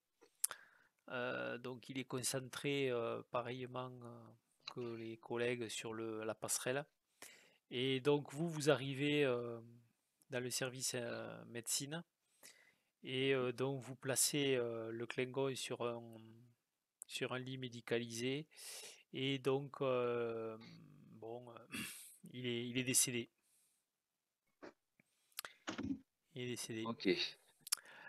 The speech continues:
Speaker 2: Est-ce que je
Speaker 1: Euh,
Speaker 2: peux pas
Speaker 1: donc,
Speaker 2: essayer de
Speaker 1: le,
Speaker 2: le réanimer ?
Speaker 1: alors le lit, euh, le lit médicalisé, euh,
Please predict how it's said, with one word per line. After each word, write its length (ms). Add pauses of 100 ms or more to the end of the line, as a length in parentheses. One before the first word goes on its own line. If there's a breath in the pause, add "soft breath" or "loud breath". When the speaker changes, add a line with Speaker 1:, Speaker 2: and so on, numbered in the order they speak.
(320 loud breath)
Speaker 2:
Est-ce 160
que 100
je 80
Speaker 1:
Euh, 60
Speaker 2:
peux 80
pas 120
Speaker 1:
donc, 100
Speaker 2:
essayer 260
de 20
Speaker 1:
le, 80
Speaker 2:
le 80
réanimer ? 680 (100)
Speaker 1:
alors 260
le 120
lit, 340
euh, 80
le 140
lit 180
médicalisé, 800
euh, 480